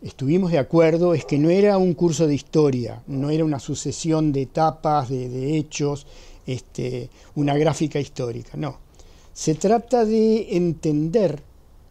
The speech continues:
las causas profundas, lo subterráneo que hay detrás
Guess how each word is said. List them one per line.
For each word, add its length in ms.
las 220
causas 400
profundas, 840
lo 160
subterráneo 920
que 200
hay 240
detrás 680